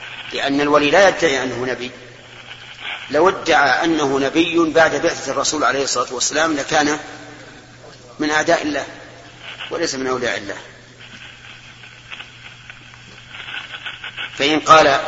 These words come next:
قائل: "ما الفرق بين الكرامات الأولياء وبين معجزات السحرة؟" فالفرق أن يقال معجزات السح-، السحرة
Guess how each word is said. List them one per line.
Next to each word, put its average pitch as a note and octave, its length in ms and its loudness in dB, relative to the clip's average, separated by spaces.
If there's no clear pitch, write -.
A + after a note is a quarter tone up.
قائل: D3 340 2
"ما C3 140 2
الفرق E3 520 4
بين C#3 220 4
الكرامات B2 580 0
الأولياء A2+ 640 -2
وبين C#3 440 4
معجزات C3 680 0
السحرة؟" - 560 -2
فالفرق C#3+ 560 2
أن A#2 100 -8
يقال C#3+ 300 2
معجزات C#3 460 2
السح-، - 500 -4
السحرة D3 480 2